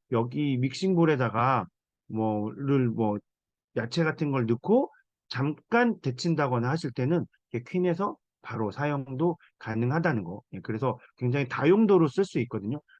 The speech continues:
뭐 여섯 개밖에 되지 않지만 뭐 믹스-, 볼로도 쓸 수, 볼과 매직볼, 뭐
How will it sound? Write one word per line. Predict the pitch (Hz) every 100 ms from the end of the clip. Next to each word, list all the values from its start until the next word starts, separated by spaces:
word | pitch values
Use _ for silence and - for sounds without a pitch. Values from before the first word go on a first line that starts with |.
| -
뭐 | 123
여섯 | 123 190 -
개밖에 | 202 185 185
되지 | 143 139 139
않지만 | 117 - 165 160 95 - _ _ _
뭐 | 120 120
믹스-, | 113 131 - _ -
볼로도 | 143 175 175 165
쓸 | 170 139
수, | 143 123
볼과 | 147 151 147 170 170 160
매직볼, | 123 123 - 151 151
뭐 | 120